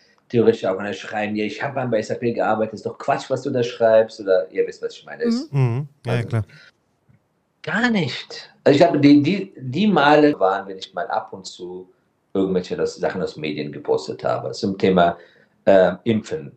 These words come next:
Speaker 3: Mhm.
Speaker 2: Ah,
Speaker 1: Da
Speaker 2: ja.
Speaker 3: Ja,
Speaker 2: Mhm.
Speaker 3: Klassiker.
Speaker 1: Hab ich geimpft
Speaker 3: Mhm.
Speaker 1: habe und so, dann kamen die Klassiker mit diesen Urfragen und so.
Speaker 2: Mhm.
Speaker 1: Früher habe ich dann mit denen dann diskutiert, ganz am Anfang. Irgendwann habe ich dann,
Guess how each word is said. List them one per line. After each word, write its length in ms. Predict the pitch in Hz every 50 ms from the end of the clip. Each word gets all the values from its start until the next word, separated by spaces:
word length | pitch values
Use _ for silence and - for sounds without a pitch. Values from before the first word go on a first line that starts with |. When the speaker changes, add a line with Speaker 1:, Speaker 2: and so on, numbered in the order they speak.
| _ _ _ _ _ _ _ _ _
Speaker 3:
Mhm. 220 | - 117 120 117 -
Speaker 2:
Ah, 80 | 202
Speaker 1:
Da 140 | - 208 202
Speaker 2:
ja. 220 | 190 190 185 185 175 196 196
Speaker 3:
Ja, 180 | 110 113 107
Speaker 2:
Mhm. 60 | 104 104
Speaker 3:
Klassiker. 420 | - 113 110 110 107 - 110 107
Speaker 1:
Hab 140 | 113 - 104
ich 40 | 95
geimpft 340 | - 117 127 135 - 104 107
Speaker 3:
Mhm. 60 | -
Speaker 1:
habe 180 | 123 117 113 117
und 100 | 117 110
so, 160 | 95 104 110 107
dann 180 | 107 104 95
kamen 200 | - 104 90 90
die 100 | 90 82
Klassiker 520 | - - 76 73 - - - - - 80 78
mit 180 | 78 78 78
diesen 300 | 76 78 76 76 76 69
Urfragen 600 | 73 76 76 71 - - - 71 69 67 69 71 73
und 80 | 73
so. 340 | - - 76 85 - - - _ _ _
Speaker 2:
Mhm. 420 | 214 202 190 196 190 190 208 233 _ _ - - - -
Speaker 1:
Früher 320 | - - - 147 147 139 123
habe 100 | 120 120
ich 60 | 113
dann 120 | 123 113
mit 120 | 110 107 113
denen 120 | 113 107
dann 260 | 110 104 107 104 98
diskutiert, 680 | 95 98 - - 117 117 - - 139 147 156 170 - -
ganz 240 | - 107 107 - 113
am 100 | 95 92
Anfang. 380 | 101 110 117 - 120 113 110 104
Irgendwann 260 | 104 104 107 104 98
habe 120 | 95 92 -
ich 400 | - _ _ _ - - - _
dann, 300 | - 85 78 80 82 90